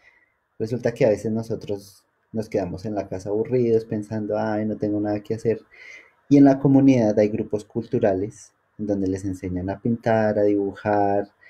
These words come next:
les enseñan baile, teatro. Hay muchas actividades y ni siquiera tienen costo porque son apoyadas por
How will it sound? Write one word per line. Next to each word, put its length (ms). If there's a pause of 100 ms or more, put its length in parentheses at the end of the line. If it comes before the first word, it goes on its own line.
(220)
les 160
enseñan 560
baile, 560
teatro. 920 (640)
Hay 140
muchas 380
actividades 800 (480)
y 80
ni 120
siquiera 340
tienen 280
costo 320
porque 260
son 180
apoyadas 520
por 280